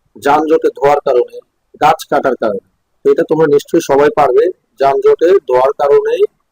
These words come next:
বায়ু দূষিত হয়। তারপর শিক্ষার্থীরা আসো, একত্রিশ নম্বরে বলেছে, business to business বলা হয়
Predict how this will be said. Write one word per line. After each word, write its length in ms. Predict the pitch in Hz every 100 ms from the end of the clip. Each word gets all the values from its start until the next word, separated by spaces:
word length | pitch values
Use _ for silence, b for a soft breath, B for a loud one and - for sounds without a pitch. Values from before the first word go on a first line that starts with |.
| _
বায়ু 260 | - 139 151
দূষিত 340 | 131 - 117
হয়। 220 | 101 - - _ _ _ _ -
তারপর 300 | 127 - 160
শিক্ষার্থীরা 540 | - - 170 170 165
আসো, 320 | 156 - 123 160 _ _ -
একত্রিশ 380 | 143 - 165 170 175
নম্বরে 220 | 170 170
বলেছে, 360 | 160 143 - 131 156 _ _ _ 120
business 340 | 160 175 196
to 160 | - 180
business 320 | 165 165 165 135
বলা 180 | 143 143
হয় 200 | 135